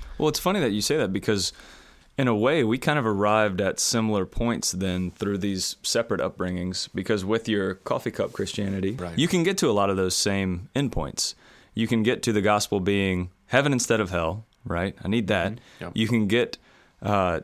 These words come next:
Speaker 1: to a lot of the Old Testament stories kind of being boiled down to their supernatural points, and that's it. You can get a lot of the characters and some of your highlights, but what you're still missing is the point of a lot of it. So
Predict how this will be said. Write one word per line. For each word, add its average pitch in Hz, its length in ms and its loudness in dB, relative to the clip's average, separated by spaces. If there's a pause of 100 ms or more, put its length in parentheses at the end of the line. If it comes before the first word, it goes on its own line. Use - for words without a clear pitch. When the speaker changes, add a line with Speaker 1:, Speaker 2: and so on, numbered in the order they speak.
(100)
Speaker 1:
to 113 160 0
a - 20 2
lot 110 140 4
of 104 60 2
the 101 60 2
Old 101 220 0
Testament 104 380 -2
stories 101 320 0
kind 107 140 0
of 107 60 0
being 104 200 0
boiled 101 400 2
down 98 300 0
to 104 260 -2
their 98 180 0
supernatural 95 1120 0 (320)
points, - 460 -2
and 92 200 -2
that's 95 240 -2
it. 95 280 -2 (600)
You 113 160 2
can 113 200 2
get 117 160 4
a - 20 6
lot 110 220 4
of 101 100 2
the 104 80 0
characters 110 800 0
and 98 140 0
some 104 140 -2
of 98 160 -2
your 98 140 2
highlights, 98 680 0
but 104 480 0 (1120)
what 101 260 -2
you're 113 140 2
still 131 280 0
missing 110 360 2
is 95 140 -2
the 90 100 -2
point 92 400 -4
of 78 100 -6
a - 40 -4
lot 82 240 -4
of - 100 -8
it. - 160 -10 (120)
So 107 320 2